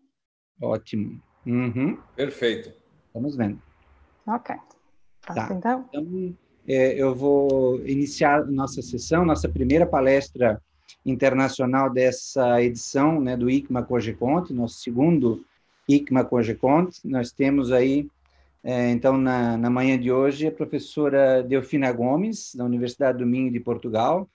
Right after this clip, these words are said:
Speaker 1: É, já primeiramente eu gostaria de agradecer aí a, a, o aceite da professora Delfina, que muito nos honra, né, em poder contribuir com o nosso evento. Ficamos muito felizes,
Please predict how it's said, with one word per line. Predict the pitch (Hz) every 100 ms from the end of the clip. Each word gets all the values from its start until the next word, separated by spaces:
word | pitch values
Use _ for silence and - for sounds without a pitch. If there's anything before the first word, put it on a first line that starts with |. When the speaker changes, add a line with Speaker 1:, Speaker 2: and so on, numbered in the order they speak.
| _ _ _ _
Speaker 1:
É, | 120 120 120 117
já | 117
primeiramente | 120 135 123 120 123 123
eu |
gostaria | 117 113 123 123
de | 120
agradecer | 117 113 104 - 143 143
aí | 120 120 120 120 _ _ _ _ -
a, | 117 113 110 107 107 107 - - _ -
a, | 117 113 120
o | 131
aceite | - - 160 202 196
da | 139
professora | 123 123 - 131 127
Delfina, | 120 - 151 170
que | 131
muito | 131 143
nos | 131 113
honra, | 131 156 139 120
né, | 117 147 175 - - -
em | 127 113
poder | 127 123 127
contribuir | 131 120 123 123 135
com | 131
o |
nosso | 123 120 -
evento. | 101 117 165 190
Ficamos | - 120
muito | 131 143
felizes, | - 120 127 151 123 104 -